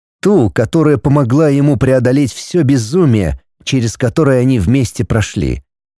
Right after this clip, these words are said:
Та, которая была с ним, и с которой всё началось. Ведь Нелли не существовала на самом деле. «А ты уверен, что сам существуешь в реальности?» — раздался вопросительный голос Кофлера.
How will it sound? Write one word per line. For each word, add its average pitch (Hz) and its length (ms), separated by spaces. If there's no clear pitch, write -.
Та, 135 300
которая 135 420
была 151 340
с - 120
ним, 110 340
и 113 80
с - 120
которой 131 380
всё 156 260
началось. 110 640
Ведь 120 260
Нелли 139 380
не 127 180
существовала 143 840
на 147 140
самом 113 580
деле. 90 540
«А 160 160
ты 226 220
уверен, 202 600
что 165 260
сам 214 360
существуешь 185 760
в 160 60
реальности?» — 104 760
раздался 113 560
вопросительный 113 720
голос 107 340
Кофлера. 73 640